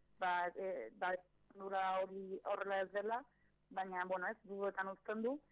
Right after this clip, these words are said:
eta bai esaten dula, ba, eh, bakarrikan, eh, soilik bortxatuak egiten emakumeak, eta feto malformatuak duten emakumeak ez direla izango behartuak,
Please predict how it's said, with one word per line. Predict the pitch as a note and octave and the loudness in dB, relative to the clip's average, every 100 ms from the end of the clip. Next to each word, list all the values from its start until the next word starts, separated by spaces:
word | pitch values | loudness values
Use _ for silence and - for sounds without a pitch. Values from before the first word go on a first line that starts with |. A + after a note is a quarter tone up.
| _ _ _ _ - | _ _ _ _ -2
eta | G#3+ G#3 G3 F#3+ | 0 2 2 2
bai | F#3 F#3+ F#3+ | 2 2 2
esaten | F#3 G3+ G3 G3 | 0 0 -4 -2
dula, | G3 A3+ G3+ F3 E3 | 0 2 2 0 -2
ba, | G#3+ F#3+ F3+ F3 F3 F3 E3+ D#3 | -4 0 2 2 2 0 0 -2
eh, | F3 F#3 F#3 | 0 0 0
bakarrikan, | F#3 F#3+ F#3 G3+ G3+ G3+ | -2 -2 -2 0 -2 -2
eh, | G3+ G3 G3 G3 F#3+ - _ - | -2 0 0 -2 -4 -10 _ -10
soilik | - G#3+ A3 - _ - | -4 -2 -2 -6 _ -18
bortxatuak | F#3 G3+ G3+ G#3+ G3+ G#3 G3 | -4 -2 0 -2 0 -2 0
egiten | G#3 - G#3 G3+ G3 | -2 -4 -4 -2 0
emakumeak, | G3+ G3+ G#3 G3 F#3 - _ _ _ | 0 -2 -2 0 0 -4 _ _ _
eta | G3+ G3 F#3 F#3 | -4 0 0 2
feto | G#3 G3 G#3 G3+ G3+ | -2 0 2 4 2
malformatuak | G3+ G3 - G#3 G#3 G3 G#3 G3 | 2 -2 0 0 0 0 2 0
duten | F#3+ G3 G#3 G3+ G3 | 0 -2 0 0 -2
emakumeak | G3 G3 G3+ G#3 G#3+ G#3+ - _ _ - | 0 0 -2 0 0 0 -6 _ _ -6
ez | G3+ F#3 | -4 2
direla | G#3 G#3 G3+ | 4 4 2
izango | G3 G3+ G#3 G3+ | 0 -2 0 0
behartuak, | G3 G3 _ - F#3 F3 | 0 -2 _ -14 -10 -10